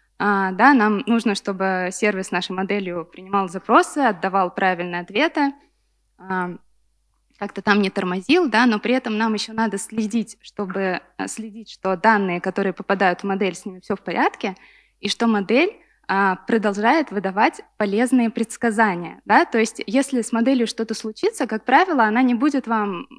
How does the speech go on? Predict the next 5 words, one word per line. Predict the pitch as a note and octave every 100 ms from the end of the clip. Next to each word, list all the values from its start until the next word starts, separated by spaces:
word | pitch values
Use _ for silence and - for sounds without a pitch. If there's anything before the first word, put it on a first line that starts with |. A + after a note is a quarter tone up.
| F3
выкидывать | G#3+ A#3+ G#3+ G3+ -
какой-нибудь | F#3+ G#3 G3 F#3 -
эксепшн | - D#4 F4+ - B3 F#3+
или | G3
писать | F3 G3+ - G3+ -